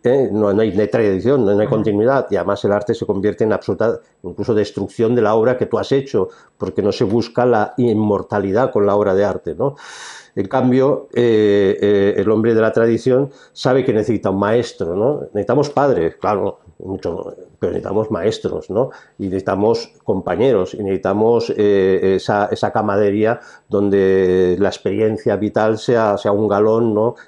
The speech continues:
Speaker 1: existencial, que con humildad puedes decir, "Pues si te han dicho esto, tienes que aceptarlo", ¿no? No, no, no es la soberbia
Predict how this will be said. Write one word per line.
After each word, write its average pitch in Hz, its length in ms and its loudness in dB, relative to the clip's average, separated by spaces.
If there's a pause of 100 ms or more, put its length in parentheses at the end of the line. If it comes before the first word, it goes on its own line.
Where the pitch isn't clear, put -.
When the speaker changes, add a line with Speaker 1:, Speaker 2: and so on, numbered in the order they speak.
Speaker 1:
existencial, 107 800 -2 (320)
que 104 300 2
con 98 160 0
humildad 104 440 0
puedes 113 160 2
decir, 95 260 -4
"Pues 78 120 -10
si 82 40 -14
te - 80 -2
han 104 80 0
dicho 107 240 0
esto, 113 300 -2
tienes 113 200 -2
que - 100 -4
aceptarlo", 98 580 -2
¿no? 113 180 0
No, 95 240 0
no, 92 140 -2
no 95 140 -4
es 92 80 -4
la 101 120 -2
soberbia 98 720 0